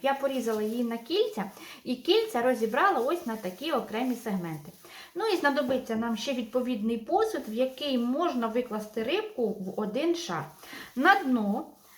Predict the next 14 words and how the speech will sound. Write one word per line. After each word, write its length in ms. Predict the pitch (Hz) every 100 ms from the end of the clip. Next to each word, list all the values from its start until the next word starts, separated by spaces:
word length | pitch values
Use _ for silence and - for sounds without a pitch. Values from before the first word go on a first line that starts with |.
| - - -
буду 280 | 214 359 370
викладати 640 | 262 262 233 220 349 427 285
половинку 680 | - 240 226 262 392 -
цибулі. 560 | - 330 277 180 160 151 147 - - - - - - - - - - - - - -
Тепер 320 | 214 254 226
зверху 460 | 202 233 214 - 190
на 220 | 214 320
цибулю, 540 | - 240 180 175 190
як 180 | 226 220
я 120 | 220
сказала, 500 | - 226 196 202 180
в 120 | 180
один 320 | 208 190 180 165
шар 320 | 262 339